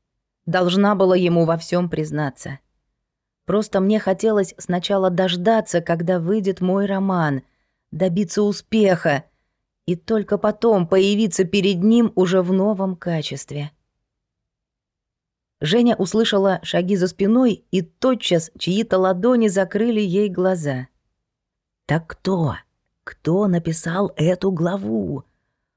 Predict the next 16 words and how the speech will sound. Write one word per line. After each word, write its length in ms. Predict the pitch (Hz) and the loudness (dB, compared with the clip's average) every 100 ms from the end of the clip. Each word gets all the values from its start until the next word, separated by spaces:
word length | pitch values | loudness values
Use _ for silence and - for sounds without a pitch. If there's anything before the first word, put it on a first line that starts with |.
| _ - | _ -2
Услышала 560 | 165 214 233 196 196 | 0 2 0 0 0
она 200 | 196 196 | 0 0
жаркий 420 | 185 220 196 196 202 | 2 0 0 0 0
шёпот 440 | - 233 233 185 | 2 0 0 -2
возле 320 | 170 220 214 | 0 0 0
своего 500 | 202 180 185 185 196 - | 0 2 2 0 -4 -4
уха. 380 | 156 - 131 - _ _ _ _ | -4 -4 -8 -10 _ _ _ _
"Ведь 240 | 127 147 170 | -8 -6 -4
это 260 | 165 165 - | -4 -6 0
ты! 320 | 175 127 120 _ _ _ _ _ - | 2 2 -2 _ _ _ _ _ -8
Просто 460 | 139 156 - 170 | -4 -4 -4 -2
гениальный 800 | 156 160 170 165 170 165 170 175 | 0 2 2 2 2 2 2 2
ход! 580 | - 202 180 175 143 _ _ _ _ _ - | 0 2 4 4 0 _ _ _ _ _ -6
И 100 | 165 | -4
ты 200 | 180 185 | -2 0
большая 640 | 170 170 - 214 208 | 0 0 0 0 0